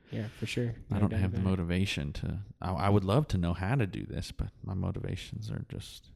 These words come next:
Speaker 1: Once you realize it's just plugging in some stuff and, uh, you get good equipment, you just kinda, but, dude,
Speaker 2: Well, you
Speaker 1: I
Speaker 2: know where I go from here, right? It's Joe Rogan. That's my next podcast probably.
Speaker 1: Really?
Speaker 2: After this is gonna take off, and that's where I'm gonna go.
Speaker 1: Oh, okay, yeah.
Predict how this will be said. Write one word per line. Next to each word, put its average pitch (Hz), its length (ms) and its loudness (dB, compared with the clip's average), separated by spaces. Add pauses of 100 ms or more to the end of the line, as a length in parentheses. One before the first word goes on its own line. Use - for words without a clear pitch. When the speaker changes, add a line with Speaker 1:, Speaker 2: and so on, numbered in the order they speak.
(140)
Speaker 1:
Once 123 480 0
you 123 160 2
realize 113 420 2
it's 104 160 -2
just - 200 -6
plugging 104 320 2
in 110 180 4
some 123 180 0
stuff 123 360 0 (640)
and, - 460 -2
uh, - 280 -4 (320)
you 110 100 -6
get 101 260 0
good 107 200 6
equipment, 104 520 2 (480)
you 98 120 -6
just - 200 -10
kinda, - 360 -4 (560)
but, 131 260 10
dude, 127 320 10 (100)
Speaker 2:
Well, 120 140 12
you 120 60 10
Speaker 1:
I 123 40 10
Speaker 2:
know 143 140 12
where 165 140 12
I 104 60 8
go 107 160 10
from 107 160 4
here, 143 200 8
right? 101 200 8
It's 95 180 -2
Joe 107 140 10
Rogan. 110 460 8
That's 104 220 -2
my 98 60 4
next 101 260 0
podcast 107 460 -2
probably. - 340 -2
Speaker 1:
Really? 113 120 4
Speaker 2:
After 98 120 0
this 104 160 -2
is 104 100 -8
gonna 98 180 0
take 101 280 -2
off, 101 300 0
and 87 120 -2
that's 95 200 -4
where 104 80 -4
I'm 101 80 -2
gonna 95 120 -4
go. 90 140 -4 (140)
Speaker 1:
Oh, 123 120 4 (100)
okay, 139 340 2
yeah. 135 220 2